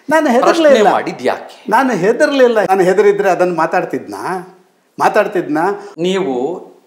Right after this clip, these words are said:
Speaker 2: ಇಷ್ಟು ಜನರಿಗೆ ಬಿ ಜೆ ಪಿಯಲ್ಲಿ ಟಿಕೆಟ್ ಸಿಗೋದಿಲ್ಲ, ಹಿರಿಯರನ್ನ ಬಿ ಜೆ ಪಿ ಈ ಸಲದ ಲೋಕಸಭಾ ಚುನಾವಣೆಯಲ್ಲಿ ಆ ಕಡೆ ಇಡುತ್ತೆ ಅನ್ನೋ ಚರ್ಚೆ ಬಂದಾಗ ಅಪಪ್ರಚಾರ ಮಾಡ್ತಿದ್ದಾರೆ ಅಂತ ಅಲವತ್ಕೊಂಡಿದ್ಯಾ?
Speaker 1: Sir, ನಾನು ಎಷ್ಟು clear ಆಗಿ ಅದನ್ನು ಹೇಳಿದ್ದೇನೆ ಅಂತ ಹೇಳಿದ್ರೆ,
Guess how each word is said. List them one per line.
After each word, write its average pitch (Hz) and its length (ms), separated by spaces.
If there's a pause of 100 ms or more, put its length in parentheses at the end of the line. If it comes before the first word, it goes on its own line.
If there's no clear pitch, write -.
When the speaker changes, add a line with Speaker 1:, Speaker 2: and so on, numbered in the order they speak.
(140)
Speaker 2:
ಇಷ್ಟು 190 380
ಜನರಿಗೆ 180 540
ಬಿ 160 160
ಜೆ 170 200
ಪಿಯಲ್ಲಿ 156 440
ಟಿಕೆಟ್ 147 360
ಸಿಗೋದಿಲ್ಲ, 143 640
ಹಿರಿಯರನ್ನ 143 580 (1080)
ಬಿ 160 180
ಜೆ 160 180
ಪಿ 127 420 (120)
ಈ 175 140
ಸಲದ 165 320
ಲೋಕಸಭಾ 151 580
ಚುನಾವಣೆಯಲ್ಲಿ 131 1000 (120)
ಆ 139 120
ಕಡೆ 165 320
ಇಡುತ್ತೆ 156 480
ಅನ್ನೋ 139 260
ಚರ್ಚೆ 151 360
ಬಂದಾಗ 113 380
ಅಪಪ್ರಚಾರ 202 920
ಮಾಡ್ತಿದ್ದಾರೆ 160 680
ಅಂತ 135 260
ಅಲವತ್ಕೊಂಡಿದ್ಯಾ? 123 720
Speaker 1:
Sir, 240 300
ನಾನು 240 460
ಎಷ್ಟು 233 500
clear 240 440
ಆಗಿ 214 180
ಅದನ್ನು 202 260
ಹೇಳಿದ್ದೇನೆ 196 420
ಅಂತ 185 160
ಹೇಳಿದ್ರೆ, 170 560